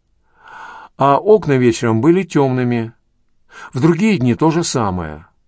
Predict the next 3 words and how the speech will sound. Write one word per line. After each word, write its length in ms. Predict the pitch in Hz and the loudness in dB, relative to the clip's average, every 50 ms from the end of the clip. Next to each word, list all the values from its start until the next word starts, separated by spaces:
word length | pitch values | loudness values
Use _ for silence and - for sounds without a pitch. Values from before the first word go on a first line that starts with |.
| _ _ _ _ _ _ _ _ _ _ _ - - - - | _ _ _ _ _ _ _ _ _ _ _ -20 -20 -6 -4
Определенно 840 | 120 120 - 139 139 110 135 139 147 180 202 185 143 120 110 101 | -2 0 2 0 2 2 2 4 4 6 6 4 4 2 0 -2
снежинка 500 | - - 117 107 101 123 139 131 - 135 | -2 -4 -4 -2 -2 -2 -2 -2 -2 0
закрыта. 680 | 120 156 160 160 208 214 214 - - 113 90 78 71 - | 0 0 0 0 -2 -2 -4 -2 -4 -4 -4 -4 -6 -12